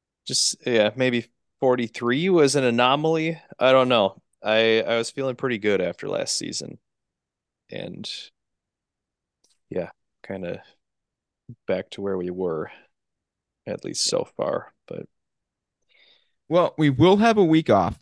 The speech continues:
Speaker 2: I think, 'cause I'll be on vacation next week. And I don't think I'll be able to record.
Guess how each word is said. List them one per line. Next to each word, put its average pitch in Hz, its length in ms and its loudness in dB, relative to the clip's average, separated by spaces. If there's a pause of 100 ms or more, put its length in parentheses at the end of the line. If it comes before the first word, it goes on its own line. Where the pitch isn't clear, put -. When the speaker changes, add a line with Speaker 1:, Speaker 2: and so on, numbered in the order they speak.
Speaker 2:
I 101 100 -4
think, 73 340 -10
'cause - 220 -10
I'll 107 160 2
be 120 200 0
on 117 80 2
vacation 107 420 0
next 95 220 -4
week. 92 320 -2 (1300)
And 107 560 0
I 107 120 -6
don't 120 360 -2
think - 360 -4
I'll 120 80 2
be 117 120 0
able 110 140 0
to 110 80 -8
record. 104 560 0